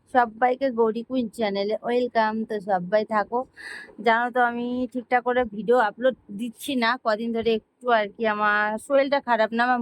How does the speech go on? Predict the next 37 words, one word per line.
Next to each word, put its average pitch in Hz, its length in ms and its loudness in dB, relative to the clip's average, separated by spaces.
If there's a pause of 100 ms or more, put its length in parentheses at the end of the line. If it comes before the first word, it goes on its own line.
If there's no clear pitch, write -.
মনটা 226 340 -2 (120)
খারাপ। 180 240 -12 (800)
মনটা 262 380 2 (100)
খারাপ 294 320 2
হলে 294 220 2
দেখবে 294 220 2 (120)
কিছুই 285 300 -4 (120)
ভালো 202 200 0 (100)
লাগে 185 260 0
না, 196 140 -2
তাই 254 140 0 (100)
তো? 180 60 -6 (560)
কারণ 285 300 2 (680)
একটু - 320 -4 (120)
আমি 254 160 -6 (140)
ঠিক 277 120 -8 (100)
করে 247 160 -14 (120)
শুই 240 320 -10
আর 175 140 -18
কি। - 80 -20 (1700)
উম, 247 140 -8 (340)
শুই 262 220 -10
মানে 262 180 -2
আমি 262 120 -14
একটু 269 120 -12 (100)
বসি, 226 240 -2 (100)
বসে 226 180 -2 (100)
বসে 247 160 -2 (120)
গল্প 190 200 -2 (100)
করবো। 185 180 -4 (100)
এতক্ষণে 247 360 -10 (520)
ঘুম 226 320 -6
থেকে 262 260 2
উঠলাম, 226 260 -2 (100)
এতক্ষণ 226 300 -8
ধরে 240 120 -4 (100)
ঘুমোচ্ছিলাম। 175 680 -14